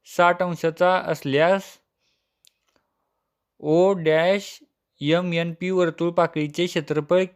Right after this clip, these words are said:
किती असेल? तर वर्तुळ पाकळीच्या क्षेत्रफळाचं सूत्र आहे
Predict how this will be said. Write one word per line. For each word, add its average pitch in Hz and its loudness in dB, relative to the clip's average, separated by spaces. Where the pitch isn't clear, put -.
किती 214 -2
असेल? 135 2
तर 151 6
वर्तुळ 151 0
पाकळीच्या 175 -4
क्षेत्रफळाचं 170 0
सूत्र 170 -2
आहे 185 2